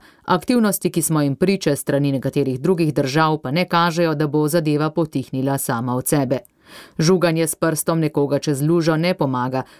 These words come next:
čeprav gre za samooklicanega prinašalca miru, ampak njegova izvolitev je prinesla vse kaj drugega kot to. Pustimo sicer času čas, ampak pristopa, ki ga je ubral, ne razumem in mu ne ploskam.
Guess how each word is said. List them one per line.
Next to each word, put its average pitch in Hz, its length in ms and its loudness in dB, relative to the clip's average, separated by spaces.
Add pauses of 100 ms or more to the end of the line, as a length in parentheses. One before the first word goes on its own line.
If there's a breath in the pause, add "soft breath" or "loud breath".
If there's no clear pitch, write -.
čeprav 180 400 2
gre 185 200 2
za 175 120 0
samooklicanega 143 960 -2
prinašalca 143 680 0
miru, 147 340 2 (260 soft breath)
ampak 151 300 0
njegova 185 420 2
izvolitev 185 520 0
je 180 120 2
prinesla 180 520 -2
vse 185 180 -2
kaj 185 160 0
drugega 156 440 -2
kot - 260 -6
to. 120 200 -2 (540 loud breath)
Pustimo 151 420 2
sicer 147 320 0
času 139 380 -2
čas, - 420 -2
ampak - 400 -4
pristopa, 165 520 2
ki 147 140 -4
ga 135 140 2
je 131 60 0
ubral, 147 420 2
ne 175 240 0
razumem 190 480 0
in 190 160 -2
mu 190 120 0
ne 151 200 -2
ploskam. 123 480 -6